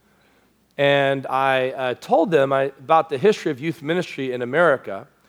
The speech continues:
and how it came to pass through parachurch ministries initially and then kind of made its way into the church and how it came about. And I said to them, "You know, this might be a little disorienting to recognize,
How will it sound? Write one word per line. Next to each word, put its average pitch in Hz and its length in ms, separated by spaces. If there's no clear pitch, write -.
and 135 200
how 185 220
it 185 80
came 160 260
to 143 60
pass 143 520
through 127 160
parachurch 147 500
ministries 139 340
initially 135 480
and 131 100
then 120 80
kind 123 200
of 120 60
made 131 120
its 123 100
way 127 120
into 156 160
the 135 100
church 139 420
and 120 100
how 143 200
it - 120
came 151 220
about. 131 460
And 156 100
I 165 60
said 277 240
to 262 60
them, 170 240
"You 180 80
know, 185 80
this 185 180
might 277 180
be 240 100
a - 20
little 185 200
disorienting 180 680
to 147 80
recognize, 143 720